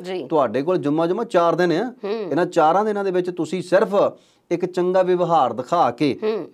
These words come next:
Speaker 2: ਦੋ ਹਜ਼ਾਰ ਬਾਈ ਦਾ ਚਿਹਰਾ ਨਹੀਂ ਬਣ ਸਕਦੇ।
Speaker 1: ਬਿਲਕੁਲ।
Speaker 2: ਇੱਥੇ ਤੁਹਾਡੀਆਂ ਲੱਤਾਂ ਬਹੁਤਿਆਂ ਨੇ ਖਿੱਚਣੀਆਂ।
Speaker 1: ਤੁਸੀਂ
Speaker 2: ਇੱਥੇ
Speaker 1: ਨਾ
Speaker 2: ਬਹੁਤ ਕੁਛ
Speaker 1: ਮੈਨੂੰ,
Speaker 2: ਹੋਣਾ।
Speaker 1: ਤੁਸੀਂ ਨਾ ਮੈਨੂੰ ਨਵਜੋਤ ਸਿੱਧੂ ਵਰਗੇ ਲੱਗ ਰਹੇ ਹੋ ਕਿਤੇ ਕਿਤੇ।
Speaker 2: ਨਹੀਂ, ਕਿਉਂ?
Speaker 1: ਉਹਨਾਂ ਨੇ ਵੀ ਇੰਨੀ ਗੱਲ ਕਹੀ ਹੈ ਵੀ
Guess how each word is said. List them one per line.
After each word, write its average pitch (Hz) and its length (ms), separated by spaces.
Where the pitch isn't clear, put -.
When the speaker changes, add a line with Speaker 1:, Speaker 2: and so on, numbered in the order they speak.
Speaker 2:
ਦੋ 110 180
ਹਜ਼ਾਰ 139 180
ਬਾਈ 139 160
ਦਾ 160 80
ਚਿਹਰਾ 156 300
ਨਹੀਂ 147 120
ਬਣ 185 160
ਸਕਦੇ। 175 500
Speaker 1:
ਬਿਲਕੁਲ। 190 320
Speaker 2:
ਇੱਥੇ 160 240
ਤੁਹਾਡੀਆਂ 160 520
ਲੱਤਾਂ 151 340
ਬਹੁਤਿਆਂ 131 400
ਨੇ 208 80
ਖਿੱਚਣੀਆਂ। 208 400
Speaker 1:
ਤੁਸੀਂ 269 100
Speaker 2:
ਇੱਥੇ 262 160
Speaker 1:
ਨਾ 339 120
Speaker 2:
ਬਹੁਤ 349 120
ਕੁਛ 415 80
Speaker 1:
ਮੈਨੂੰ, 220 180
Speaker 2:
ਹੋਣਾ। 190 180
Speaker 1:
ਤੁਸੀਂ 247 280
ਨਾ 285 120
ਮੈਨੂੰ 233 280
ਨਵਜੋਤ 190 380
ਸਿੱਧੂ 202 300
ਵਰਗੇ 185 260
ਲੱਗ 156 220
ਰਹੇ 170 100
ਹੋ 202 40
ਕਿਤੇ 170 260
ਕਿਤੇ। - 300
Speaker 2:
ਨਹੀਂ, 135 160
ਕਿਉਂ? 143 180
Speaker 1:
ਉਹਨਾਂ 311 180
ਨੇ 466 120
ਵੀ 277 140
ਇੰਨੀ 190 240
ਗੱਲ 180 240
ਕਹੀ 202 260
ਹੈ 294 60
ਵੀ 240 300